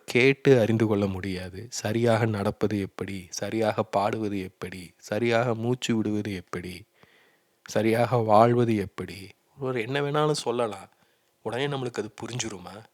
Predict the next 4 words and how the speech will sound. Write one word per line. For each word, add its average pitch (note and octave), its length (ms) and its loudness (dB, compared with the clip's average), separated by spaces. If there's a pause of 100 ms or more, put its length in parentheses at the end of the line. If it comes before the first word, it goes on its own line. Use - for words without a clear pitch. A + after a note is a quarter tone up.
(540)
உடனே A2 300 -4
அதை A2 360 -2
நம்ம G2+ 260 -8
செயல்படுத்திடுவோமா? G2 960 -8